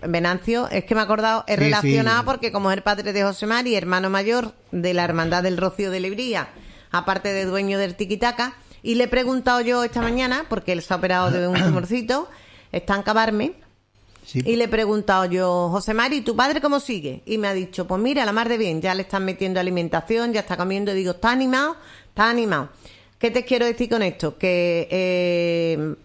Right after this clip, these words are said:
Speaker 1: está una temporadita en Cabarme, vamos, pero que está muy animado.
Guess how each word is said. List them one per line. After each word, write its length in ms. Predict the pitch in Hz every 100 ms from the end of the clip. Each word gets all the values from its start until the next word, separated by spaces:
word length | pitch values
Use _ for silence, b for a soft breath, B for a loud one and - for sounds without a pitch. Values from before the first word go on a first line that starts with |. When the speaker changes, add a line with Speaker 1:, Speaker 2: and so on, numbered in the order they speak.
| _ _
Speaker 1:
está 180 | - 131
una 140 | 156
temporadita 460 | 156 165 170 175 202
en 60 | 185
Cabarme, 420 | 202 262 277 165
vamos, 320 | 180 226 196 -
pero 320 | 202 190 185
que 80 | 175
está 340 | - 196 -
muy 400 | - 185 214 269
animado. 540 | 254 226 214 226 277